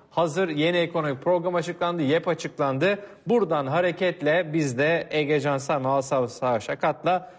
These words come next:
ekonomiyi biz işte planlıyoruz ama hani planladığımız gibi oluyor mu, olmuyor mu,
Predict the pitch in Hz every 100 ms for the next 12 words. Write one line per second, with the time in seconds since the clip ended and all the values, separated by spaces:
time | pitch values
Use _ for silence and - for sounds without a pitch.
0 | - _ - 233 233 214 196 160 127 143
1 | 208 180 - 151 - 165 226 226 247 196
2 | 151 240 196 123 277 220 - - 208 226
3 | 220 208 214 190 180 170 190 220 190 165
4 | 208 202 165 151 202 208